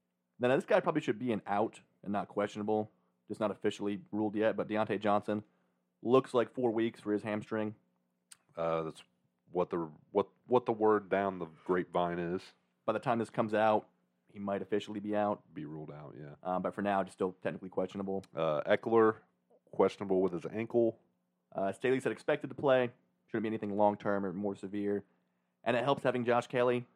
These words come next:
Speaker 1: to carry the ball fifteen times.
Speaker 2: Yeah.
Speaker 1: Take some of that load off of Eckler.
Speaker 2: Eckler did have a big explosive run, though.
Speaker 1: He did.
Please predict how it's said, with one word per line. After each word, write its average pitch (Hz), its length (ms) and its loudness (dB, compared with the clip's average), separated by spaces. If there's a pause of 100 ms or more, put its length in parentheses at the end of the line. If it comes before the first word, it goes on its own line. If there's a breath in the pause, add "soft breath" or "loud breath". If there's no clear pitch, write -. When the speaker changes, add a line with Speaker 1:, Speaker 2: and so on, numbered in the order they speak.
(240)
Speaker 1:
to 110 80 -6
carry 110 200 2
the 110 60 0
ball 107 180 2
fifteen 113 320 -4
times. 110 400 0 (240)
Speaker 2:
Yeah. 82 220 -2
Speaker 1:
Take - 180 -8
some 104 160 -4
of 92 80 0
that 98 40 -2
load 101 200 2
off 95 160 0
of 101 80 -6
Eckler. 104 340 0 (420)
Speaker 2:
Eckler 98 320 0
did 82 140 -2
have 82 160 0
a 73 80 -8
big 80 420 -2
explosive 80 760 -6
run, 76 280 -4
though. 73 240 -16 (200)
Speaker 1:
He 98 80 -12
did. 92 220 -10